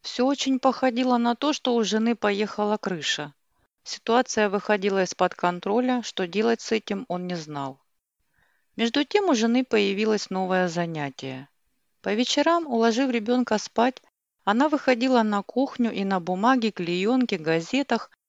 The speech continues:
начинала выкладывать весь этот мусор, вглядываясь теперь уже не в окно, а на весь этот хлам. Она сортировала его на столе странным образом. То это была какая-то кучка веток, словно воронье гнездо,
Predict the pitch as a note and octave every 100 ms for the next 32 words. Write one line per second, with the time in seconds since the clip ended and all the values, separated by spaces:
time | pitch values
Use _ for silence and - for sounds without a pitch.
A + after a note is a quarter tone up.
0 | _ - G3+ C4 D4+ F4 D#4+ B3+ B3 B3+
1 | C#4 B3 A3+ A3 A3+ A#3 A3 G#3+ A3 G3+
2 | - D#3 D3 D#3 F#3 E3+ F3 E3+ E3 F3+
3 | - F3 E3+ D#3+ D#3 D3+ D#3 D#3+ - A#3
4 | D4 F#3+ D#3 D3+ F3+ - F3+ F3 - -
5 | - C#3+ C#3 C#3 _ _ _ _ _ _
6 | _ _ F#3+ C4+ G4+ F4+ - C4+ B3 A#3+
7 | C#4 C#4 G#3+ F#3 F#3 F3+ E3 - F3 A#3
8 | - - G3 G3+ G3 F3 D3 D3 C3+ C3+
9 | C#3+ - _ _ _ _ _ D4+ F4 C#4
10 | A3 A3+ A3+ A3 G#3+ G#3+ G#3+ - G3+ -
11 | G3+ - G3 F#3+ F#3 A#3 B3+ A#3+ - G#3+
12 | G#3+ G#3+ G3+ G#3 G3+ G3+ F#3+ F#3+ F#3 F#3
13 | F3 F#3 F3+